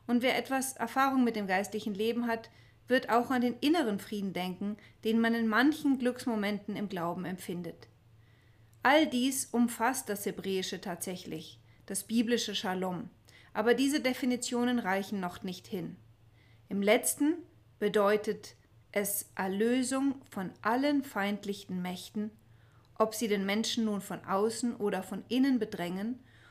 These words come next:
und die Wiederherstellung der kosmischen göttlichen Ordnung. Es war die ultimative Aufgabe des Messias, diesen kosmischen Frieden zu bringen. Vielleicht helfen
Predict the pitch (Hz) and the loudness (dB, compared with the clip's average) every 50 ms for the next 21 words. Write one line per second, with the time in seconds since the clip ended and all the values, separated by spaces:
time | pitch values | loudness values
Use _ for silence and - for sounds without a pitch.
0 | - - _ - 220 226 220 226 226 190 175 185 233 247 302 311 294 285 254 233 | -20 -16 _ 0 0 0 2 2 0 -2 -2 -2 0 2 2 4 4 2 2 2
1 | 220 214 214 226 220 - 233 226 233 240 254 262 254 - - - - - - _ | 2 2 2 0 0 0 0 0 2 2 0 -2 -2 -6 -10 -20 -20 -20 -14 _
2 | - 190 190 - - - - 233 254 262 254 - 254 247 247 240 - - 240 240 | -8 -8 -8 -8 -10 -6 -2 -2 -2 -2 0 0 0 0 0 0 -2 -2 -2 -2
3 | 233 240 233 - - 196 190 190 - - 175 180 - 196 - - - 165 170 160 | -2 -4 -6 -8 -6 -6 -6 -6 -8 -10 -10 -10 -8 -10 -10 -10 -8 -8 -6 -6
4 | - 196 - - - - 196 _ _ _ _ _ _ - - - - _ - - | -6 -8 -10 -12 -12 -14 -16 _ _ _ _ _ _ -20 -20 -20 -20 _ -20 -20
5 | _ - - _ _ _ - 208 202 - 196 214 214 214 214 220 226 - - - | _ -20 -20 _ _ _ -6 -4 -4 -2 0 2 2 2 2 0 -4 -8 -8 -4
6 | - 311 359 370 359 359 - 269 240 226 214 214 - - 240 233 220 220 - - | 0 2 2 2 2 0 -2 0 0 0 0 -2 -4 -4 -2 -2 -2 -2 -2 -2
7 | 185 190 202 202 - - 226 214 208 196 196 190 180 - - 180 165 - - 220 | -2 -2 -2 -4 -4 -4 -2 -2 0 -2 -2 -4 -6 -8 -8 -8 -8 -6 -6 -4
8 | 208 220 220 226 233 226 - - - - - _ _ - - - 226 233 247 254 | -2 0 0 -2 -2 -6 -10 -16 -18 -20 -20 _ _ -16 -8 -4 0 4 4 4
9 | 233 247 247 247 240 240 - - - - - 220 220 214 214 - 214 202 196 - | 4 4 2 0 0 -4 -10 -14 -14 -8 -4 -4 -2 -2 -2 -4 -4 -6 -6 -6
10 | - 196 185 190 - - - 226 214 208 208 202 208 196 202 - 208 180 - 190 | -6 -8 -8 -10 -12 -10 -6 -4 -4 -2 -2 -4 -6 -6 -6 -6 -8 -6 -6 -6
11 | 190 165 147 - 123 214 - - - - - - - - - - _ _ _ - | -4 -4 -6 -6 -8 -12 -16 -20 -20 -20 -20 -20 -20 -20 -20 -20 _ _ _ -20
12 | - - - - - - - - 226 233 262 311 320 - - 254 240 247 269 254 | -20 -20 -20 -20 -20 -10 -4 0 2 4 4 4 4 2 2 2 4 4 4 2
13 | - 277 277 269 | 2 2 2 0